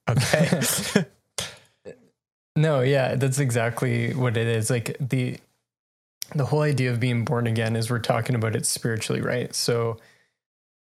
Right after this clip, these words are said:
Speaker 2: um, I think there, okay, so there's, there's people who, um, have life really rough before they come to Christ,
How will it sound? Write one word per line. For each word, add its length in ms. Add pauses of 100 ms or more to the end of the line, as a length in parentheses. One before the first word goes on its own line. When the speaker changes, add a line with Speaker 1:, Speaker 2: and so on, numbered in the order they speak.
Speaker 2:
um, 460 (200)
I 80
think 680 (960)
there, 140
okay, 280
so 160
there's, 240
there's 300
people 500
who, 520 (680)
um, 500 (320)
have 220
life 360 (120)
really 260
rough 520 (180)
before 300
they 140
come 220
to 80
Christ, 500